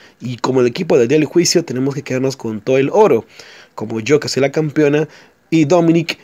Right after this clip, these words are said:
que es el campeón norteamericano. Así que este sábado saldremos los cuatro con oro en nuestro poder.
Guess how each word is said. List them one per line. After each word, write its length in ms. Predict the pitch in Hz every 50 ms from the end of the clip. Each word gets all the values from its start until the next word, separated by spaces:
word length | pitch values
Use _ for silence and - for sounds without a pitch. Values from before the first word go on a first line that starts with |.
| _ _
que 100 | - 120
es 80 | -
el 100 | 139 131
campeón 300 | 123 127 117 104 120 117
norteamericano. 580 | 120 117 - 117 110 107 107 101 - 104 104 104
Así 200 | 98 - 151 139
que 280 | - 156 139 117 110 - - _ _ _
este 480 | - 156 160 165 151 - - - 127 -
sábado 560 | - - 170 170 175 175 180 185 190 190 - - - _ _
saldremos 500 | - - 123 107 117 131 143 151 156 151
los 160 | 127 107 -
cuatro 520 | - - 156 151 156 156 - 170 175 156 -
con 300 | - 120 113 113 - -
oro 280 | _ 143 143 151 156 156
en 60 | 143
nuestro 280 | 135 123 - - 113 -
poder. 380 | - 101 104 104 95 92 95